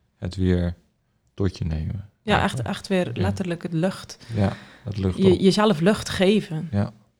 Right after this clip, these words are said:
Speaker 2: Dat, dat vind ik altijd nog wel echt het, ook het grappige, gewoon hoe lachen lichamelijk in elkaar zit. Dat, dat je je lichaam eigenlijk helpt om meer van je longcapaciteit te kunnen gaan gebruiken.
Speaker 1: Maar neem je alles dan met een korrel zout?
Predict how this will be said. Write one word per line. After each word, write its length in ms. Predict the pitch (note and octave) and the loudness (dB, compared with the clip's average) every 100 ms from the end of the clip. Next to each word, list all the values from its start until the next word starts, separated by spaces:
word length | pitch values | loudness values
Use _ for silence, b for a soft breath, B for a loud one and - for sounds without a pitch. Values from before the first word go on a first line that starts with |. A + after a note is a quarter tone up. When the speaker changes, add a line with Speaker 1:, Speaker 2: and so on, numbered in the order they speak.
| _ | _
Speaker 2:
Dat, 260 | F3+ G3 - | 2 2 2
dat 120 | F#3 | -6
vind 180 | - F#3 | -2 -2
ik 180 | F#3 - | -2 -4
altijd 280 | F3+ - - | -4 -4 -6
nog 140 | F3+ | -4
wel 160 | F3+ E2 | -4 -4
echt 280 | - - - | -8 -14 -20
het, 340 | - - - - _ _ - | -14 -14 -14 -20 _ _ -8
ook 160 | F3+ | -8
het 100 | - | -8
grappige, 460 | - F3+ F3 E3+ - | -8 -4 -4 -6 -8
gewoon 280 | E3+ E3 E3 | -4 -2 0
hoe 300 | E3 E3+ E3 | -2 -2 -2
lachen 280 | E3 - F3 | -2 -4 -6
lichamelijk 560 | F3 - D3+ F3+ D#3+ E3 | -6 -2 0 0 -2 -4
in 80 | |
elkaar 380 | D#3 - D#3 F3+ | -4 -2 0 0
zit. 280 | E3+ D#3 - B B B B B B | -2 -6 -8 B B B B B B
Dat, 180 | D#3+ D#3+ - _ | -8 -8 -12 _
dat 220 | - D#3+ | -8 -6
je 340 | - D3 D3+ D3 b b _ _ _ _ _ _ _ _ _ _ _ _ _ _ | -2 0 0 -4 b b _ _ _ _ _ _ _ _ _ _ _ _ _ _
je 180 | - E3 | -2 4
lichaam 280 | F3+ - E3 | 4 4 0
eigenlijk 300 | E3+ E3+ E3 | 0 0 2
helpt 300 | E3 E3 - | 2 2 0
om 220 | E3+ E3+ | 2 4
meer 280 | E3 E3+ E3+ | 4 4 2
van 180 | - D#3+ | 0 0
je 120 | D#3 | 4
longcapaciteit 720 | F3+ F3+ D#3+ - - D3+ D3+ | 4 4 0 -4 -2 0 0
te 80 | - | 0
kunnen 220 | D#3+ D3+ | -2 0
gaan 180 | D#3 D3+ | -2 -4
gebruiken. 640 | D#3 D#3 - D#3+ - - - _ _ _ _ - | -6 -6 -6 -8 -10 -14 -16 _ _ _ _ -2
Speaker 1:
Maar 140 | F#2 | 4
neem 160 | G#2+ A#2 | 8 8
je 100 | G2+ | 8
alles 260 | B2 B2+ | 6 4
dan 100 | A#2+ | 6
met 100 | A2 | 6
een 100 | A2 | 8
korrel 240 | A2 G#2 E2+ | 8 6 4
zout? 420 | D#2+ D#2 D#3+ | 2 2 0